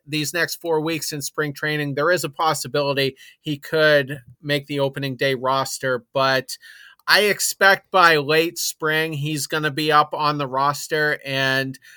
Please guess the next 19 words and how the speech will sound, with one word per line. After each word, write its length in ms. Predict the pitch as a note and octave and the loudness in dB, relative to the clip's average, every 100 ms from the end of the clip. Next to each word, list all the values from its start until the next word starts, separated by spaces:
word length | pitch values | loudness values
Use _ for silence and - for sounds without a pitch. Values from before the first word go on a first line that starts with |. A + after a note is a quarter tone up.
| - - _ _ - | -20 -20 _ _ 2
I 160 | D3 F#3+ | 4 4
think 260 | A3 B3 | 0 -6
he 180 | A#3 A3+ | -6 -6
could 260 | - G#3+ D#3+ | -4 -6 -4
be 160 | F#3 | -4
the 140 | G3+ D#3 | -4 -6
talk 340 | - E3+ D#3 | -4 -2 -2
of 100 | F3 | -4
the 120 | D#3+ | -4
division 720 | D3 C#3 D3 E3 D#3 B2+ A#2+ A2+ - | -4 -2 -2 -2 -4 -4 -8 -12 -14
if, 460 | - C3+ C3+ - - - | -4 -2 -2 -4 -14 -10
if 140 | C3+ | -10
things 420 | - C#3+ D3 C3+ | -6 -6 -4 -6
go 240 | - C#3+ C3+ | -2 0 0
well. 440 | C3 C#3+ D3+ C3 | 2 2 4 2
And, 360 | B2 C#3 C3+ C3+ - - - | 0 0 -2 -6 -18 -12 -2
and 440 | E3+ D#3+ D#3 D3+ - - | 0 0 0 -6 -10 -10
maybe 520 | C#3+ D3+ G3 G3+ G3 | -2 0 0 0 -2
that's 640 | D3 E3 G3 - - - | 4 8 8 6 0 -4